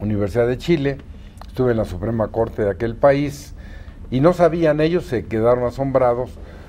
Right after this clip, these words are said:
de saber que en México la Suprema Corte de Justicia de la Nación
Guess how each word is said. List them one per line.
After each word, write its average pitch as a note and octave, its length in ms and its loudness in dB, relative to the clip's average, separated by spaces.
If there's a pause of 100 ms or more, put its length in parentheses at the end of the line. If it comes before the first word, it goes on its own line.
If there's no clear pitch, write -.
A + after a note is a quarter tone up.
(360)
de A2 1400 2
saber D#3+ 500 6
que C#3 140 -4
en B2 100 -4
México C3+ 600 0 (500)
la A#2 160 2
Suprema C#3 420 -2
Corte C3+ 300 -2
de A2 60 -6
Justicia A2 380 -4
de A2+ 60 2
la B2+ 140 2
Nación B2 480 0